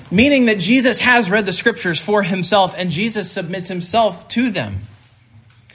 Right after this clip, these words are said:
And, you know, other times Jesus settles, settles, settles disputes by saying something like,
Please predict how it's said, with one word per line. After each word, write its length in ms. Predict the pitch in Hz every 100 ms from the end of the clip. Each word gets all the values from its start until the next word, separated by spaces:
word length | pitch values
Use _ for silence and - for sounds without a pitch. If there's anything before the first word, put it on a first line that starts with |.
| - - - - -
And, 160 | 226 220
you 80 | 220
know, 120 | 214
other 200 | 220 294
times 320 | 247 208 185
Jesus 360 | 190 202 202 -
settles, 400 | 214 185 175 -
settles, 380 | - 208 185
settles 300 | - 233 214
disputes 380 | 180 - 196 190
by 120 | -
saying 240 | - 185 175
something 380 | 196 196 180 156
like, 480 | 147 147 139 143